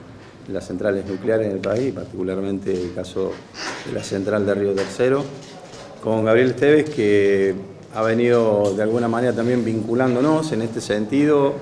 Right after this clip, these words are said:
y conjuntamente con nuestros graduados, que, que también están trabajando a nivel nacional en el tema energético, y, eh, en, fundamentalmente en la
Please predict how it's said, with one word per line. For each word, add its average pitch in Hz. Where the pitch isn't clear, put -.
y 95
conjuntamente 110
con 95
nuestros -
graduados, 135
que, 95
que -
también 113
están 117
trabajando 117
a -
nivel 120
nacional 117
en 131
el 107
tema 117
energético, 143
y, 113
eh, 107
en, 104
fundamentalmente 165
en 156
la 104